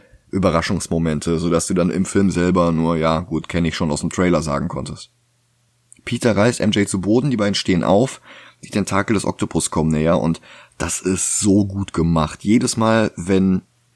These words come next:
die Erschütterung vom Aufsetzen eines Tentakels kommt,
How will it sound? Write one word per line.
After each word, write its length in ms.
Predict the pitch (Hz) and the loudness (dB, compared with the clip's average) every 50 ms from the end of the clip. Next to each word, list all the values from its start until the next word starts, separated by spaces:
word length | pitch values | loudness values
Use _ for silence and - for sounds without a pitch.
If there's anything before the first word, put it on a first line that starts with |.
| _ _ - | _ _ -6
die 180 | 92 101 107 | -2 0 0
Erschütterung 640 | - - - - 131 - 123 98 87 80 76 - - _ _ _ _ _ _ _ _ _ _ _ _ _ - _ - | 0 0 0 -2 0 0 2 2 2 2 0 -2 -6 _ _ _ _ _ _ _ _ _ _ _ _ _ -20 _ -6
vom 220 | - - 95 - | -2 0 0 2
Aufsetzen 500 | - 95 110 - - 98 90 - - - | 2 0 0 2 2 0 0 0 0 0
eines 240 | - 92 98 95 - | 0 0 0 0 0
Tentakels 560 | - 101 87 - 92 95 - - 82 - - | -2 -4 -2 0 0 0 2 0 0 -2 -2
kommt, 340 | - - 85 87 107 - - | 0 2 2 2 2 0 -4